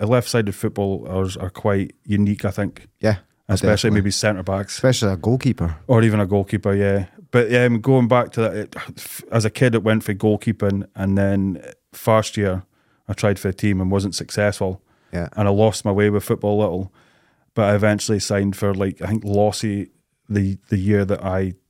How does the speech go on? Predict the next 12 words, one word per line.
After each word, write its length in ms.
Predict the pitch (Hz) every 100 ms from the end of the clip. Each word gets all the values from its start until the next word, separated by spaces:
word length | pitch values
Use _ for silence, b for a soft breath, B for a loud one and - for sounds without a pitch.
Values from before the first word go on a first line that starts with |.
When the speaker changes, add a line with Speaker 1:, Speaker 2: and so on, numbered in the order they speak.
| _
Speaker 1:
started 420 | - - 107 87 -
high 140 | 92
school. 220 | 92 98
So 100 | 98
it'd 60 | 104
been 160 | 104 107
ninety-seven, 640 | 104 92 - - 104 95
ninety-eight. 600 | 98 87 101 101 - - _ _ _ _
Like, 120 | 104
that's 260 | 98 104 -
when 100 | 104
they 240 | 101 95